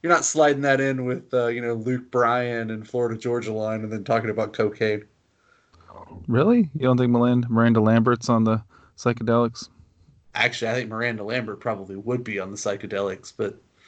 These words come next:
Speaker 1: Miranda
Speaker 2: And
Speaker 1: Lambert's
Speaker 2: if I was
Speaker 1: a
Speaker 2: married to, what was his name? I don't even remember his name.
Speaker 1: Blake Shelton.
Speaker 2: If I was married to Blake Shelton that long, <laughs> that joke would have been so much better if I remembered his name.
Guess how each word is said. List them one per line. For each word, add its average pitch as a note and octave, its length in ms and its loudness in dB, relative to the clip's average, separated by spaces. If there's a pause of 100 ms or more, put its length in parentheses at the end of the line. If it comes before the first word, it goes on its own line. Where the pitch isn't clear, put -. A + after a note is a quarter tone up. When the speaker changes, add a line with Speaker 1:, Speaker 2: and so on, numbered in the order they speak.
(520)
Speaker 1:
Miranda A#2 380 0
Speaker 2:
And G2 100 0
Speaker 1:
Lambert's A2 80 -2
Speaker 2:
if A2 60 4
I A#2+ 40 6
was G#2 180 4
Speaker 1:
a F#2+ 40 2
Speaker 2:
married F#2+ 400 4
to, F#2 400 -2 (840)
what A#2 220 -2
was A#2+ 160 0
his A#2 140 -2
name? A#2 300 2
I G#2 140 2
don't F2+ 120 -2
even E2 120 -8
remember E2 280 -8
his E2+ 160 -6
name. E2 380 -8 (460)
Speaker 1:
Blake A2+ 220 -2
Shelton. A#2+ 400 0 (600)
Speaker 2:
If - 220 -8
I A#2 80 6
was A2 100 6
married F#2 180 2
to F2 60 -8
Blake F#2 200 -4
Shelton G#2 280 2
that F#2+ 100 -4
long, F2+ 300 -6
<laughs> - 1400 -6
that A2+ 120 -2
joke A2 220 0
would G2+ 100 -2
have F2+ 60 -10
been F2 100 -12
so - 180 -8
much E2 200 -14
better F2 180 -6
if - 100 -8
I - 40 0
remembered - 320 -10
his - 100 -16
name. - 140 -18